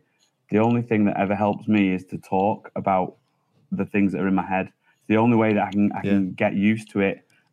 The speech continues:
Speaker 1: and, and fu-, uh, function." And at that point, I, th-, I thought, "Yeah, I do need to start talking more about what's happening."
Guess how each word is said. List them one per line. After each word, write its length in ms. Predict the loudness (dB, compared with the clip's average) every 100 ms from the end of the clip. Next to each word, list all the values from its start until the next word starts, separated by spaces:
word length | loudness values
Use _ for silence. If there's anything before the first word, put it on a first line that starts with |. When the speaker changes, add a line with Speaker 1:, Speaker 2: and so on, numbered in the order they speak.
| -2
Speaker 1:
and, 340 | 0 0 -2 -4
and 280 | -2 -2 -6
fu-, 240 | -8 -6
uh, 280 | -2 -2 -2
function." 520 | 0 -2 -2 -6 -8 -12 _ _ _ _ _ _ _ -2
And 120 | 0
at 60 | 2
that 180 | 0 0
point, 260 | 0 0
I, 80 | -2
th-, 220 | -6 -8 -6
I 100 | -6
thought, 460 | 0 2 2 -2 -6
"Yeah, 240 | 0 2
I 40 | 2
do 200 | 0 2
need 200 | 0 -2
to 80 | -6
start 320 | -2 -2 0
talking 380 | -4 -2 0 2
more 320 | 4 2 0
about 400 | 0 -2 -2 -8 _ _
what's 260 | -6 -6 -4
happening." 500 | -8 -2 0 0